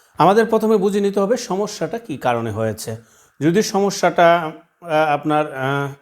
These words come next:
ইনফেকশনের কারণে হয় তাহলে চিকিৎসা দিতে হবে অ্যান্টিবায়োটিক দ্বারা, আর যদি সমস্যা হরমোনের কারণে হয় হরমোন চিকিৎসা দিতে হবে, আর যদি নিউট্রিশনাল ঘাটতির কারণে হয় তাহলে অবশ্যই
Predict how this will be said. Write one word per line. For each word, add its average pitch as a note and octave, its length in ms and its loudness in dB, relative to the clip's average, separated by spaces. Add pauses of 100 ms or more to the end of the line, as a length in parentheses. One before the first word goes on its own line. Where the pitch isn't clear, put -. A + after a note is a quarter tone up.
(420)
ইনফেকশনের F3 440 0
কারণে F#3 240 4
হয় G#3+ 200 2
তাহলে E3+ 300 0
চিকিৎসা F3+ 400 -2
দিতে D#3+ 200 -4
হবে E3 160 -2
অ্যান্টিবায়োটিক E3 500 -4
দ্বারা, E3+ 220 2 (480)
আর B2 200 2
যদি D3+ 240 -2
সমস্যা F3 380 -4
হরমোনের E3+ 340 0
কারণে F3+ 240 2
হয় G#3+ 180 4
হরমোন E3+ 360 0
চিকিৎসা G3 360 -2
দিতে F#3 200 -4
হবে, G#3+ 220 -2 (100)
আর C#3+ 200 -2
যদি F3 260 -2
নিউট্রিশনাল D3 540 -4
ঘাটতির C#3+ 280 -6
কারণে B2+ 260 -4
হয় D3 240 -4
তাহলে B2 240 -2
অবশ্যই B2 420 -4